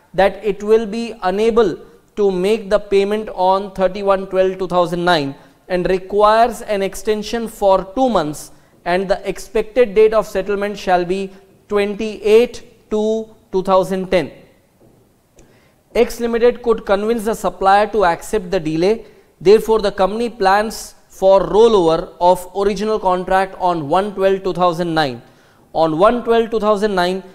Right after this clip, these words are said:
the forward rate available for one month is dollar one equals to rupees forty-four point seven zero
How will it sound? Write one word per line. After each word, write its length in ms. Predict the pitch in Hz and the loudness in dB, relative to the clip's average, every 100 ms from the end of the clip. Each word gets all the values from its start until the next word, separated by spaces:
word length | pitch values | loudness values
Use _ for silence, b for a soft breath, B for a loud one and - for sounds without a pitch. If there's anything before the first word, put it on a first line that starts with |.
| B B | B B
the 160 | 160 180 | -2 0
forward 420 | - 196 214 214 | 2 4 4 6
rate 220 | 220 220 | 4 4
available 460 | 196 185 208 214 226 | 0 0 2 2 0
for 280 | - 208 175 | 2 2 4
one 240 | 175 220 | 2 2
month 400 | 208 156 139 196 - | 0 -2 -4 -10 -2
is 260 | 180 170 | 0 0
dollar 360 | 156 170 196 196 | 0 2 2 2
one 240 | 202 208 | 2 0
equals 420 | 202 185 202 202 | -4 -6 -4 -6
to 140 | 196 202 | -4 -4
rupees 360 | 190 202 196 | -4 -6 -10
forty-four 560 | - 175 175 190 196 190 | -4 -4 -4 -4 -4 -4
point 280 | 196 190 190 | 0 -2 -2
seven 320 | 185 220 226 | -4 -4 -2
zero 320 | 190 170 160 | -2 -2 -2